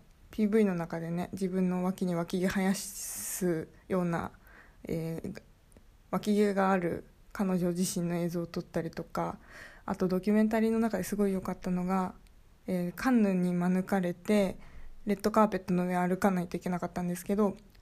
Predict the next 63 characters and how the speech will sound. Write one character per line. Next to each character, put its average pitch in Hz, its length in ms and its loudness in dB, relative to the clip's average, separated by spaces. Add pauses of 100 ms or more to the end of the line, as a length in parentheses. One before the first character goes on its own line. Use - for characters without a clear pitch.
(280)
ド 214 100 0
レ 262 80 4
ス 254 100 -4
ア 311 80 6
ッ - 20 2
プ 226 160 0
す 214 120 0
る 196 120 4
の 185 140 0
は 175 160 -6 (420)
い 214 100 0
い 190 80 -2
け 180 120 0
ど、 196 240 0 (400)
な 262 120 4
ん 240 80 6
で 208 100 6
い 214 60 4
つ 208 120 -2
も 185 220 0 (100)
剃 220 160 0
っ - 20 -4
て 190 120 0
な 180 120 0
い 180 60 -2
脇 180 280 -4
毛 190 120 2
を 208 320 4 (240)
こ 190 120 -2
の 180 100 2
ド 185 120 4
レ 202 80 6
ス 214 120 0
ア 202 60 4
ッ - 20 -6
プ 196 140 -6
の 185 100 0
た 190 100 0
め 175 120 -2
に、 190 300 -4
カ 202 140 -2
ン 190 80 4
ヌ 175 80 0
の 175 100 -2
た 180 100 -2
め 180 120 0
に 170 220 -4 (320)
剃 196 120 0
ら 190 80 4
な 175 120 2
い 175 40 -2
と 180 80 -2
い 175 40 -2
け 180 140 -4
な 180 100 -2
い 180 40 -2
の 180 120 -2
っ - 20 -6
て 185 160 -6
い 180 40 2
う 175 60 2
風 175 160 -2
に 170 200 -6